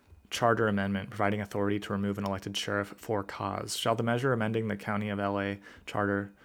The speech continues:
grant the Board of Supervisors authority to remove an elected sheriff from office, including a violation of law related to sheriff's duties, flagrant order, da, da, da?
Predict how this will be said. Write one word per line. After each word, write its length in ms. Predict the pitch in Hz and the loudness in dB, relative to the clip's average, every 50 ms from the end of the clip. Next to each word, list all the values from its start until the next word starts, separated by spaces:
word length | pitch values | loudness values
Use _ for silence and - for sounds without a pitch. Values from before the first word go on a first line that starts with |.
| - - - | -20 -14 -6
grant 320 | - 113 110 107 - 101 | 0 0 2 2 0 0
the 100 | 120 117 | -2 -2
Board 260 | 110 104 107 104 107 | -2 0 0 2 2
of 140 | 113 110 107 | 2 0 0
Supervisors 500 | - 117 110 104 113 110 107 110 110 110 | -2 -2 -2 0 0 0 0 0 -2 -4
authority 320 | 110 - - 104 104 107 107 | -6 -4 -2 0 0 0 0
to 100 | 101 104 | -2 -2
remove 300 | 101 98 98 98 101 101 | -4 -2 -2 -2 -2 -2
an 60 | 113 | -2
elected 280 | 113 110 113 - 123 - | -4 -4 -4 -4 -4 -2
sheriff 240 | - 123 120 120 - | -2 -2 -2 -2 -2
from 120 | - 101 | -4 -6
office, 420 | 98 98 - 123 123 - - - - - - - - - | -4 -4 -4 -4 -4 -4 -6 -8 -10 -16 -20 -20 -14 -10
including 420 | - 113 - - 123 117 113 117 120 | -8 -6 0 2 2 4 4 2 2
a 40 | 113 | 2
violation 460 | 107 107 104 104 104 104 - - 110 | 2 4 4 2 0 0 -2 -2 -4
of 100 | 104 101 | -2 -2
law 380 | 104 98 98 104 104 104 104 101 - - - - - _ _ _ | 0 0 0 2 0 -2 -4 -6 -12 -20 -20 -20 -20 _ _ _
related 500 | - 120 113 110 104 104 101 104 104 101 101 | -6 -2 0 2 2 4 4 4 2 0 -2
to 120 | - 107 | -4 -4
sheriff's 320 | 104 - - 107 101 95 | -4 -2 0 0 -2 -2
duties, 380 | - - 113 107 110 107 104 - | -2 -2 0 2 2 0 0 -2
flagrant 300 | - 104 98 98 98 98 | -4 -2 -2 0 0 0
order, 140 | 101 101 101 | 0 0 0
da, 140 | 104 104 101 | 0 0 -2
da, 60 | 107 | -2
da? 100 | 117 | -2